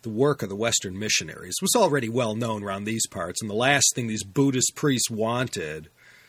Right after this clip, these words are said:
was foreigners waltzing into Tibet and proselytizing to the folk there and stealing business. So the welcome they received was often as frosty as the atmosphere at the four thousand meter altitudes they were walking through.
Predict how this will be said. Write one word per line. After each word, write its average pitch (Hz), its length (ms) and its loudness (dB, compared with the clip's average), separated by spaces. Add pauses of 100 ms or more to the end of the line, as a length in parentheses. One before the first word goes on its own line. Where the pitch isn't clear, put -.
(540)
was - 80 -8 (140)
foreigners 113 440 -2
waltzing 104 440 -2
into 92 160 -6
Tibet 117 640 2
and 85 100 -12
proselytizing 101 920 0
to 92 100 -8
the 82 80 -10 (140)
folk 127 320 2
there 80 180 -8
and 78 100 -6
stealing 117 440 0
business. 101 500 -2 (720)
So - 160 -10
the 101 80 -8
welcome 107 420 -4
they 85 80 -8
received 95 500 -2
was 101 140 -6
often 92 280 -8
as 82 60 -6 (120)
frosty 98 420 -4
as 82 100 -6
the 95 200 -6
atmosphere 90 580 -6
at 82 160 -14
the 78 300 -14 (260)
four 135 160 2
thousand 113 460 -2
meter 113 280 -2
altitudes 107 680 -4
they 107 80 -2
were 98 120 -4
walking 101 480 -2
through. 90 420 -8